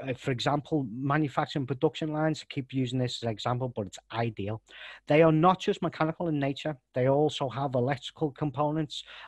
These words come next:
electronic components, sensors, everything. And a mechanical engineer is, needs to know all of these dis-, different aspects. So that's why they are a jack of all trades. Okay,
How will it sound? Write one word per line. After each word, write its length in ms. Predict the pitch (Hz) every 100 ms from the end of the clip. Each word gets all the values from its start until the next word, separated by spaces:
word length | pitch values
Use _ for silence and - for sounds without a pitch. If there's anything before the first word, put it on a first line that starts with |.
| 117
electronic 580 | 123 127 - 147 147
components, 760 | - 127 - 139 143 135 - -
sensors, 580 | 147 143 - 143 131 123 - -
everything. 560 | 127 127 131 135 127 - - -
And 100 | 117
a 40 | 120
mechanical 580 | 117 - - 151 147 147
engineer 480 | 135 120 117 113 120
is, 340 | 113 113 - - - - -
needs 640 | 120 131 135 139 131 - -
to 160 | 139 107 -
know 500 | 127 113 113 117 - _
all 340 | 131 120 123
of 100 | 117
these 220 | 117 104
dis-, 200 | - 107 - 104
different 360 | 113 107 104 -
aspects. 500 | 98 - 98 - - - - -
So 160 | 98 87
that's 260 | 113 -
why 180 | 107 101
they 200 | 95 92
are 120 | 90
a 40 | 87
jack 280 | 98 92
of 100 | 92
all 160 | 92 90
trades. 540 | - 131 139 - - - - - - - - - -
Okay, 340 | 113 165 170